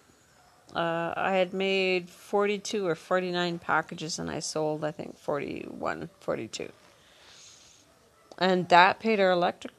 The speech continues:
bill, and that paid for the few groceries we got, and that paid for, um, what else did I pay?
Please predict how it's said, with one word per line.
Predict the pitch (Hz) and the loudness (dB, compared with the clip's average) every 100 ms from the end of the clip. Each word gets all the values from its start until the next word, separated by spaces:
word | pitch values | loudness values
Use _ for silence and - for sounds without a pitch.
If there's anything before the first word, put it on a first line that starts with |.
| _ | _
bill, | - - - _ - | -6 -6 -6 _ -4
and | 170 156 | -4 0
that | 185 208 - | 0 0 -2
paid | - 226 220 208 | 0 2 2 0
for | - 190 196 196 | -2 0 2 2
the | 196 196 190 190 | 2 2 2 0
few | - - 214 | -8 -4 -4
groceries | 196 196 220 - 247 196 - | -2 -2 -2 -2 -4 -4 -4
we | 147 | -4
got, | - - - | -2 -2 -4
and | 190 185 | -4 0
that | 175 180 185 - | 2 2 0 -2
paid | 202 208 214 | 0 2 2
for, | 214 - 185 175 180 185 190 - - - - - - _ - | -4 -4 -2 0 0 0 -4 -14 -20 -18 -20 -20 -20 _ -4
um, | 170 165 160 156 151 170 - - - - - - - - - - - _ - | -2 -2 -2 -4 -8 -12 -20 -20 -20 -20 -20 -20 -20 -20 -20 -20 -20 _ -10
what | 185 190 | -4 0
else | 185 180 - | 2 0 -4
did | - | -6
I | 147 | -6
pay? | - - - - | -8 -10 -8 -10